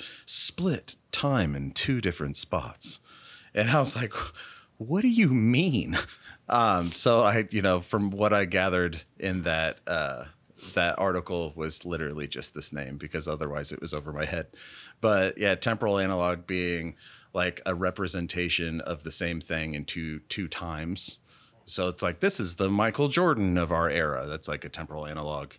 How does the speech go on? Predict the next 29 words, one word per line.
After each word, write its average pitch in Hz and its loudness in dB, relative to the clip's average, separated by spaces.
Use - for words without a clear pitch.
situation. 80 -6
And 82 -2
given 110 2
that, 95 2
you 98 -4
know, 90 -2
like, 87 -2
our 82 2
mindset 87 -2
with 87 -10
these, 85 -4
like, 80 -4
uh, 67 -6
two, 104 -2
you 101 -4
know, 87 -2
modern 82 0
and 76 -6
old 85 -4
style, 76 0
um, 67 -6
I 90 -2
P 85 -6
As, 76 -6
that 87 -2
was 80 -6
kinda 78 -8
like 76 -12
the, 71 -8